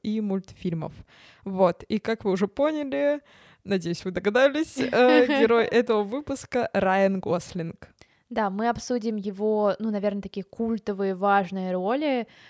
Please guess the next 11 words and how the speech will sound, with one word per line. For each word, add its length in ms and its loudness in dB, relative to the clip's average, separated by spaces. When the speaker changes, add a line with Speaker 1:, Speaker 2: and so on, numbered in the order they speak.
Speaker 2:
Разумеется, 500 -2
не 80 -6
все, 320 -2
потому 400 -4
что, 680 -4
не 180 -8
знаю, 260 -2
в 40 -10
выпусках 440 -6
про 220 0
актеров 560 -2